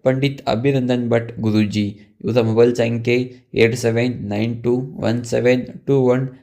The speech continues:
ಡಬಲ್ ಸೆವೆನ್. ಈ ನಂಬರ್ಗೆ ಕಾಲ್ ಮಾಡಿ ವೀಕ್ಷಕರೇ. ನಿಮ್ಮ ಜೀವನದಲ್ಲಿ ಯಾವುದೇ ಒಂದು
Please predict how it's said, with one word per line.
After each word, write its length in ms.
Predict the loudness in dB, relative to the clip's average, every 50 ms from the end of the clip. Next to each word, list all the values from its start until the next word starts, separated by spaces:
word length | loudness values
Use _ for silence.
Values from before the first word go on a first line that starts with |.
| _ -6 0
ಡಬಲ್ 280 | 2 4 4 2 2
ಸೆವೆನ್. 340 | 0 -2 -2 0 0 -4 -4
ಈ 180 | -6 -8 -6 -4
ನಂಬರ್ಗೆ 480 | -4 -2 -2 -2 -2 -2 -2 -2 -2
ಕಾಲ್ 300 | -2 0 0 0 0 0
ಮಾಡಿ 220 | 0 0 0 0 -2
ವೀಕ್ಷಕರೇ. 840 | -2 -4 -4 -4 -4 -2 0 0 0 0 -2 -2 -8 -14 -20 _ _ -12 -6
ನಿಮ್ಮ 200 | -4 0 0 0
ಜೀವನದಲ್ಲಿ 580 | 0 0 0 0 0 0 0 0 0 0 0
ಯಾವುದೇ 320 | 0 0 0 0 0 0 0
ಒಂದು 480 | 0 0 0 -2 0 0 -2 -2 -4